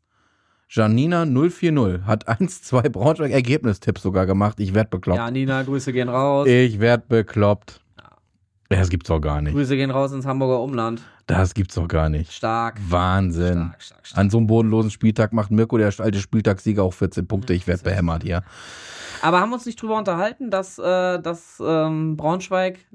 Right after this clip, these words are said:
Speaker 2: zur richtigen Zeit jetzt nochmal anzieht, beziehungsweise dass die eigentlich nur von den ersten beiden Spieltagen gelebt haben und danach
Speaker 1: Mhm.
Speaker 2: nichts mehr geregelt haben? Jetzt geht's aufs Derby zu und sie fangen an zu regeln.
Speaker 1: Ja, und dann kommt Aufbaugegner sechsundneunzig. Das wird noch eine erfolgreiche Zeit für Braunschweig werden. Das sehe ich schon so.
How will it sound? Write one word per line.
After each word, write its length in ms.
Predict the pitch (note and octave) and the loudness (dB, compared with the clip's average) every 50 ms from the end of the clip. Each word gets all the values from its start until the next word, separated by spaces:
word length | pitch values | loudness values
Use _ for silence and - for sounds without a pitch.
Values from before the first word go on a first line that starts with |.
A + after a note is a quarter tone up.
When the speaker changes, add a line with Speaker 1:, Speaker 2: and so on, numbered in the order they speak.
| F#3 F3+ F3 E3+ | -20 -20 -20 -10
Speaker 2:
zur 200 | - - F3 F3 | -4 -2 -2 -2
richtigen 280 | G3+ G3 - F#3 F3 | 0 0 0 0 0
Zeit 200 | D#3+ - G3+ F#3 | 0 0 -2 -2
jetzt 140 | F#3+ F3+ F#3 | -2 -4 -6
nochmal 260 | F3 E3+ F3 D#3+ - | -4 -4 -4 -4 -4
anzieht, 280 | D3+ F#3+ F#3+ A#3 G3 F3 | -4 -6 -8 -8 -8 -6
beziehungsweise 420 | E3 - F#3 F3+ E3+ F3+ E3+ D#3+ | -4 -4 -2 0 2 0 0 0
dass 140 | E3+ E3+ E3 | -2 -4 -4
die 100 | - D3 | -4 -4
eigentlich 220 | A#2+ F3 F#3+ F#3 | -4 -4 -6 -6
nur 100 | F#3 F3+ | -6 -4
von 100 | F3 F3+ | -4 -4
den 120 | F3 E3 D3+ | -4 -4 -2
ersten 240 | - D#3 D#3 - F3 | -4 -4 -4 -2 -2
beiden 160 | E3 D#3+ D#3+ | -2 -2 -2
Spieltagen 400 | - - F#3+ F#3 G#3 G3+ G3 F#3+ | -4 -6 -4 -2 -2 -2 -2 -2
gelebt 320 | F#3 F#3 G3 G3 F#3+ G#3 | -2 0 -2 -2 -2 -2
haben 180 | G3+ G3+ G#3 G#3 | -2 -2 -2 -2
und 260 | F#3+ E3 D#3+ E3 - | -6 -8 -8 -8 -6
danach 260 | E3 D#3+ D#3+ E3 D#3+ | -4 -4 -2 -2 -2
Speaker 1:
Mhm. 80 | F3 F3 | -4 -4
Speaker 2:
nichts 180 | G3+ - - | -8 -10 -8
mehr 100 | - G3 | -6 -4
geregelt 340 | G3+ G3+ G3 G#3 G3+ G3+ G3+ | -2 -2 -2 -2 -2 -4 -4
haben? 220 | G#3 G3+ G3+ G#3 F3+ | -2 -2 -2 -2 -4
Jetzt 160 | E3 D#3+ - | -6 -4 -2
geht's 160 | F3+ F3+ F3+ | -2 -2 -2
aufs 160 | - D#3+ D#3+ | -4 -4 -2
Derby 260 | D#3 F#3+ G3+ G3+ G#3 F#3+ | 0 0 0 0 -4 -4
zu 120 | - G#3 | -2 -2
und 80 | F#3+ F3+ | -2 -2
sie 80 | F3 | -2
fangen 200 | E3+ - F#3 F3+ | -4 -4 -4 -4
an 100 | F3 F3 | -2 -2
zu 80 | E3+ E3+ | 0 0
regeln. 300 | D#3 E3 E3 D3+ C3+ G#2 | 2 0 0 0 2 4
Speaker 1:
Ja, 320 | A#2 D3+ F3+ C3 G#2 B2+ | 4 6 6 6 4 2
und 120 | B2+ B2 A2 | 2 2 2
dann 140 | B2 C3 C#3+ | 2 2 0
kommt 180 | C3+ A#2 - | -2 -2 -2
Aufbaugegner 540 | C3+ C#3+ - - C3+ C3 C3 C#3 - B2 G#2+ | -4 -4 0 0 2 2 2 2 2 2 2
sechsundneunzig. 540 | B2 B2+ - - A2+ A#2 C#3+ D#3+ D#3+ E3 - | 2 0 0 0 2 2 2 2 0 -2 -4
Das 120 | C3 A#2 B2+ | -2 -2 0
wird 140 | D#3 - | -2 -2
noch 80 | - - | -2 -2
eine 100 | D3 C3+ | -2 0
erfolgreiche 520 | B2 A2 - C#3+ D3+ C#3+ C#3 C3+ C3 C#3 A#2 | 0 2 2 2 2 2 2 0 0 0 0
Zeit 220 | - - C#3 B2 | 0 0 -2 0
für 100 | G#2 F#2+ | 0 -2
Braunschweig 400 | F2+ F2+ F2+ F#2 G2 F#2 F2+ F2+ | -2 0 0 2 2 2 2 4
werden. 180 | F#2 F2+ F2+ F#2 | 2 2 2 2
Das 140 | G2+ G#2 G2+ | 2 2 2
sehe 160 | A#2+ C3+ A#2+ | 2 2 0
ich 80 | F2 | 0
schon 220 | - - F2 F2 F#2 | 0 0 0 2 2
so. 240 | F2 E2+ - E2 | 0 0 0 -2